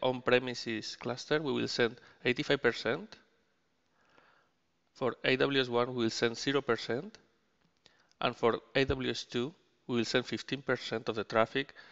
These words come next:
so we will get a chance to verify that the cluster is really up. And then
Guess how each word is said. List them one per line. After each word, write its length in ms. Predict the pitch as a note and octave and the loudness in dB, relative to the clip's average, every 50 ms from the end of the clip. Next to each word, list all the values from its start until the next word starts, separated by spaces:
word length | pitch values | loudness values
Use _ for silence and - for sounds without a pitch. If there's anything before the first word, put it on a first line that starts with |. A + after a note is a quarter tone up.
| - - - | -20 -20 -6
so 160 | - C3 A#2+ | -2 0 0
we 120 | A#2 A#2 | 2 4
will 140 | A#2 A#2+ A#2 | 4 4 4
get 180 | A#2 B2 - C3 | 4 2 0 0
a 80 | A#2+ | -2
chance 340 | - - A#2 A#2 A2+ A2+ - - | -2 -2 -2 -2 -2 -4 -6 -8
to 100 | - A2 | -4 -2
verify 340 | G#2+ G#2 G#2 - - G#2 G2+ | -2 -2 -2 -2 -2 -2 -2
that 120 | G2+ G2 | -2 -2
the 80 | G2+ - | -4 -2
cluster 340 | - G#2 - - G#2+ G2+ | 0 0 0 -2 -4 -4
is 200 | G#2 G2+ - - | -4 -6 -6 -8
really 240 | G#2 G#2 G#2 G2 F#2+ | -8 -6 -6 -6 -6
up. 220 | G2 F#2+ - - - _ _ _ _ _ _ _ _ _ _ _ _ _ _ _ _ _ _ _ _ _ _ _ - - - - - - _ _ _ _ _ _ _ _ _ _ _ _ _ _ _ | -8 -8 -10 -14 -18 _ _ _ _ _ _ _ _ _ _ _ _ _ _ _ _ _ _ _ _ _ _ _ -20 -20 -20 -20 -20 -20 _ _ _ _ _ _ _ _ _ _ _ _ _ _ _
And 160 | - C3 B2 B2 | -8 -4 2 4
then 280 | B2+ B2+ B2+ B2+ - | 4 4 4 0 -6